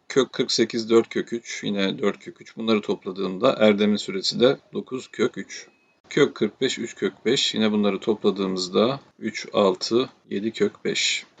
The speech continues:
Altmış üç, dokuz kere yedi, üç kök yedi. Yirmi sekiz, dört kere yedi, iki kök yedi. Bunları topladığımızda da üç, iki, beş, bir tane yukarıda var.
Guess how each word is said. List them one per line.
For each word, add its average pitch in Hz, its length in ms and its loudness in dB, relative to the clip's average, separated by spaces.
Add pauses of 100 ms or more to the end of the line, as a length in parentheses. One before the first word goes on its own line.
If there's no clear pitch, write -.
(220)
Altmış 120 440 -2
üç, - 300 -8
dokuz 117 300 -4
kere 98 200 0
yedi, 92 120 0
üç 98 180 -8
kök - 240 -2
yedi. 107 340 4 (640)
Yirmi 107 220 2
sekiz, 104 380 -6
dört 104 200 2
kere 95 200 0
yedi, 95 300 0 (120)
iki - 160 -6
kök - 300 -2
yedi. 101 320 0 (100)
Bunları 104 300 2
topladığımızda 95 880 0
da 113 360 2 (360)
üç, 107 180 -6
iki, 98 240 -4
beş, - 260 4
bir - 60 -12
tane 101 260 0
yukarıda 90 400 -2
var. - 460 -4